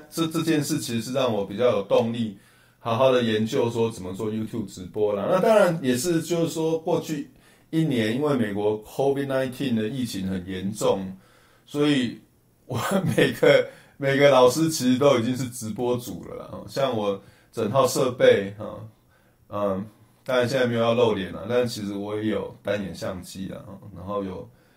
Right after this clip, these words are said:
之前我在录声音的时候就有的 mixer 啊，专业麦克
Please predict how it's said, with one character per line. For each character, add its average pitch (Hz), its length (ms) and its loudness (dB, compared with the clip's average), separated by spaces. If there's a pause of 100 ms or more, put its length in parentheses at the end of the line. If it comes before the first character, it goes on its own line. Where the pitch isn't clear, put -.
(300)
之 117 140 -8
前 107 220 -4
我 92 80 -6
在 107 120 0
录 107 160 0
声 104 280 -6
音 98 120 -2
的 92 120 -4
时 95 140 -12
候 92 200 -4
就 104 180 -6
有 90 140 -6
的 92 120 -10
mixer 98 580 -6
啊， 87 280 -12
专 104 220 -6
业 107 120 -4
麦 98 200 -6
克 98 200 -8